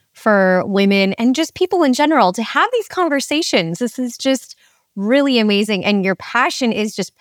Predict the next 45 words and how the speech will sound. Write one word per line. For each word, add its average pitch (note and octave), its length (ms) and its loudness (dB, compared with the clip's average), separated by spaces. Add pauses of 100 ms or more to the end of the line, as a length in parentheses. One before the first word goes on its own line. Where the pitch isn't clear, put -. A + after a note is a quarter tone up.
(100)
palpable, G3 760 0 (280)
Deborah. F#3+ 480 2
I G3 320 0 (140)
absolutely A#3+ 680 0
love A3 380 0
this. G3+ 360 -2
And G#3+ 380 0 (500)
I B3 100 2
was A#3+ 140 -4
gonna D#4 240 2
ask B3 260 -2
you C#4 80 0
to A3+ 140 -4
elaborate G#3 480 0
more G3+ 180 0
on G3 140 0
the F#3+ 60 0
connection F#3+ 680 -4 (100)
between G3 540 -4
childbirth G3+ 460 0
and G3+ 160 -6
sex, - 340 -2
but G3+ 180 0 (260)
you A#3 120 0
definitely B3+ 480 0
did G#3+ 220 -2
part C4+ 240 0
of D#4 100 0
that, F3 280 2
talking A3 440 -2
about, F3+ 320 0 (240)
you G#3 60 -4
know, G3+ 200 0
as G3+ 280 0
a G#3+ 60 0
baby G3 280 0
is F3 140 -4
born, G3 400 -2
hitting C#4 300 2
those G3+ 220 0
different G#3+ 320 -2
parts C4 280 -2
of F3+ 100 -2
a F#3 80 0
woman's, F#3 600 -2